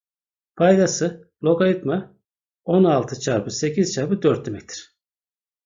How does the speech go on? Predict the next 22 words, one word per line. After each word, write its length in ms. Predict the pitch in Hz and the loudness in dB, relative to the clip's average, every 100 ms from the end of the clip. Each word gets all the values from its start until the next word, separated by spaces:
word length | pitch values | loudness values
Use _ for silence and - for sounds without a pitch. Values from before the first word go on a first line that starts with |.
| _ _ | _ _
Şimdi 140 | - 170 | -4 0
payında 720 | 170 220 220 151 180 - _ _ _ _ _ _ - | 2 4 4 2 -2 -8 _ _ _ _ _ _ -18
bir 460 | 151 170 214 180 | -4 0 0 0
bölü 180 | 165 147 | 0 0
iki, 260 | 120 - 127 | -2 -6 0
bir 200 | 175 180 | 2 4
bölü 120 | 165 | 2
dört 180 | 160 139 | 2 0
ve 100 | 123 | -2
bir 140 | 170 | 0
bölü 140 | 151 | 0
sekiz 420 | 120 113 - 170 - | -2 -4 -8 -10 -10
ikinin 280 | - 185 196 | -6 0 0
kuvvetleri. 500 | 190 151 - 123 98 - _ _ _ _ _ _ _ _ _ _ | 2 0 0 -2 -6 -10 _ _ _ _ _ _ _ _ _ _
Yani 440 | 170 180 127 170 - _ _ _ - | 2 2 0 -6 -14 _ _ _ 0
bir 200 | 202 202 | 0 4
bölü 140 | 165 | 2
iki, 200 | - 214 | 0 -4
ikinin 260 | 185 190 202 | -4 0 0
eksi 260 | 156 180 | 0 0
birinci 260 | 170 160 156 | 2 2 0
kuvveti. 380 | - 107 - | -4 -6 -6